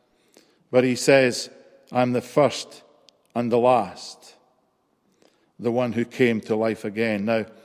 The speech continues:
it's interesting that that introduction comes to us because the great god of Smyrna, um, was one called Dionysus. And he was, uh, supposed to be one who dispensed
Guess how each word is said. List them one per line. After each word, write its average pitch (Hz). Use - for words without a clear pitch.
it's 123
interesting 160
that 135
that -
introduction 147
comes 175
to 131
us 104
because 135
the 127
great 135
god 180
of 139
Smyrna, 156
um, 117
was 123
one 151
called 131
Dionysus. 123
And 120
he 165
was, 151
uh, 120
supposed 151
to 147
be 135
one 135
who 123
dispensed 139